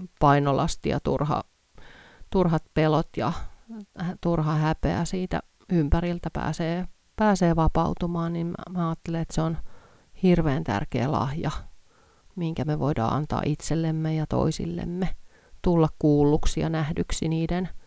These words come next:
tärkeiden kokemusten kanssa, ajatusten, tuntemusten kanssa. Ja tällainen, tällainen en-, pre-juhannusjakso oli tämä tällä kertaa.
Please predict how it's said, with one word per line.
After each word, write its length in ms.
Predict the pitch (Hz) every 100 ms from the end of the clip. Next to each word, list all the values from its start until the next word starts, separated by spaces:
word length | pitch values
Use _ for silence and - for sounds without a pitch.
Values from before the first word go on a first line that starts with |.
| _ - -
tärkeiden 640 | 175 165 - 156 165 165
kokemusten 720 | - - 131 160 160 - 160 160
kanssa, 540 | 147 160 156 - - - - - -
ajatusten, 760 | 151 160 160 160 - - 151
tuntemusten 720 | - - 165 175 180 - 180 170
kanssa. 480 | 180 175 - - - - _ _ - - _ _ _ _ _ _ - - _ _ _ _ _ _ _ _ _ _ _ _ - _ _ -
Ja 80 | 208
tällainen, 600 | - 330 254 180 165 160 - _ _
tällainen 580 | 254 254 220 190 175 165 - _
en-, 360 | - 185 180 180 -
pre-juhannusjakso 1400 | - 190 170 160 160 160 143 139 - - 143 - - 147 - - -
oli 360 | 170 165 160 _ _ _ -
tämä 340 | 180 175 160
tällä 420 | - 175 160 156
kertaa. 720 | - 160 156 - - - 165